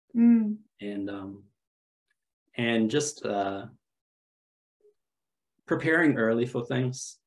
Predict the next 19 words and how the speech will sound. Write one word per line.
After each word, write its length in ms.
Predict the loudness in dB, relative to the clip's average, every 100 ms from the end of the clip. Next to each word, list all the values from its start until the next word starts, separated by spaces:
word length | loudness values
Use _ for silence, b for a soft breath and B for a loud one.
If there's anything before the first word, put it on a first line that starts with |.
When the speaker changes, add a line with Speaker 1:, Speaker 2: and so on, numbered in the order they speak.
| _
Speaker 2:
makes 300 | -8 -8 -4
my 120 | -2 0
life 300 | 0 -2 -2
go 160 | 0
a 80 | 2
lot 160 | 0 -2
more 140 | -4
smoothly. 520 | -4 -2 -2 -4 -6 -10 _ _ _ 0
So 300 | 4 6 4
Speaker 1:
Mm. 80 | 0
Speaker 2:
just 220 | -6 -2
thinking 260 | -2 0 -2
about 260 | -2 -4
what 160 | -4 -4
I 60 | -6
have 200 | -8 -8
coming 340 | -6 -6 -8
up 260 | -10 -10 -10
and, 360 | -10 -12 -14